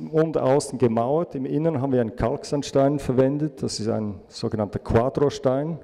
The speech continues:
neu auf dem Markt, fünfzig auf fünfzig. Und, äh, der erlaubte uns durch diese Löcher die Leitungsführung. Das heißt, wir mussten nicht schlitzen und wir sehen jetzt den Kalksandstein an der Ecke. Das ist die normale Kannelur,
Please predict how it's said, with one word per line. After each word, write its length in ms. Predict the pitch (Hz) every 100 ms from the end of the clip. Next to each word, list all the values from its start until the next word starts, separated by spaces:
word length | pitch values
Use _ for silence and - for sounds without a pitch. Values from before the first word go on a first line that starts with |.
| -
neu 260 | 104 131 135
auf 100 | 131
dem 160 | 135
Markt, 480 | 123 127 131 - -
fünfzig 440 | - 135 127 117 113
auf 100 | -
fünfzig. 600 | 135 139 - 147 135 - _ _ _ _ - - - -
Und, 580 | - 120 117 117 120 113
äh, 340 | 113 113 113 - -
der 120 | 131
erlaubte 560 | 139 123 123 151 - 143
uns 300 | 127 135 -
durch 140 | 131
diese 300 | - 127 120
Löcher 400 | 117 123 120 127
die 120 | 113 110
Leitungsführung. 920 | 117 143 165 147 - 143 156 170 156 - - -
Das 160 | 110
heißt, 200 | 113 110
wir 80 | 120
mussten 360 | 113 120 - 117
nicht 200 | 143 -
schlitzen 460 | - 147 147 - 151
und 140 | 123
wir 80 | 117
sehen 200 | 135 127
jetzt 200 | 131 -
den 160 | 123
Kalksandstein 720 | 113 113 123 - 120 - 117 110
an 80 |
der 120 | 107 127
Ecke. 360 | 127 - 143 139 - - -
Das 140 | 113 139
ist 140 | -
die 40 |
normale 440 | 127 131 120 131 123
Kannelur, 720 | 123 123 117 113 135 156 151